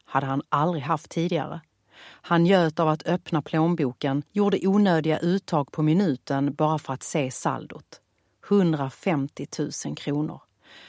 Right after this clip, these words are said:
Det var något nytt för honom. Han hade äntligen tagit steget upp ur ungdomsekonomin. Det gedigna journalistiska hantverket hade börjat ge resultat efter år av envist arbete. Hans kunskaper om narkotikarelaterad brottslighet,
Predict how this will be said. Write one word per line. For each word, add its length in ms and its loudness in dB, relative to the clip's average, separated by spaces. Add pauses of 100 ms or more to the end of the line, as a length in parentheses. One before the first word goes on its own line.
(180)
Det 140 0
var 120 6
något 300 2
nytt 240 0
för 140 -8
honom. 340 -6 (480)
Han 180 2
hade 160 6
äntligen 480 2
tagit 280 0
steget 420 0
upp 260 -2
ur 200 -2
ungdomsekonomin. 1200 -2 (680)
Det 120 2
gedigna 760 4
journalistiska 760 -2
hantverket 840 0
hade 180 -2
börjat 300 -2
ge 160 2
resultat 680 -4
efter 440 -2
år 240 6
av 240 0
envist 600 0
arbete. 580 -6 (680)
Hans 260 2
kunskaper 640 2
om 300 2
narkotikarelaterad 1300 0
brottslighet, 840 -4